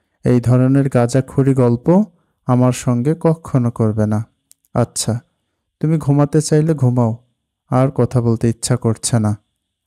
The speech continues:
আচ্ছা।" আলতাফ পাশ ফিরল এবং প্রায় সঙ্গে সঙ্গে ঘুমিয়ে পড়ল। বাকি রাতটা দুলারি কাটালো নির্ঘুম। নানান অদ্ভুত চিন্তাভাবনা তার মাথায় আসতে লাগলো,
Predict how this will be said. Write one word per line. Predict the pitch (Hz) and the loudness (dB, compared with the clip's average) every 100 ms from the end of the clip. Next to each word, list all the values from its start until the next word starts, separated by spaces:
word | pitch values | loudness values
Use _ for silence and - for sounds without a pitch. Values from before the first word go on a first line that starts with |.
| _ | _
আচ্ছা।" | 107 - - 104 107 - _ _ _ _ _ | -6 -4 -4 -4 -4 -10 _ _ _ _ _
আলতাফ | - 135 175 175 | -2 0 0 -2
পাশ | 151 147 - | 0 -2 -2
ফিরল | - 113 110 107 - _ - | -2 0 2 0 -4 _ -4
এবং | 117 123 | -2 -2
প্রায় | 131 135 | 0 0
সঙ্গে | - 131 123 131 | 0 -2 0 -2
সঙ্গে | - 147 160 | 0 0 -2
ঘুমিয়ে | 151 120 120 113 | 0 2 2 2
পড়ল। | 117 107 104 107 - _ _ _ _ _ - | 0 0 0 -2 -6 _ _ _ _ _ -2
বাকি | 131 135 165 | -2 2 2
রাতটা | 147 139 - - 190 | 2 0 -2 0 0
দুলারি | 147 135 135 139 | 2 2 2 0
কাটালো | 160 123 123 123 147 | -2 -2 0 0 0
নির্ঘুম। | 123 117 - 117 107 113 _ _ _ _ _ _ | -2 -4 -2 -2 -2 -8 _ _ _ _ _ _
নানান | 135 143 165 180 190 - | 0 2 2 2 2 0
অদ্ভুত | 131 127 - - 139 | -2 -2 -2 -2 -2
চিন্তাভাবনা | - 143 135 131 120 120 151 | 0 -2 2 0 0 0 -2
তার | 160 127 | 0 0
মাথায় | 113 110 - 110 - | 0 -2 -2 -2 -2
আসতে | 120 - 127 | -6 -4 -2
লাগলো, | 117 110 113 110 | 0 0 -2 -2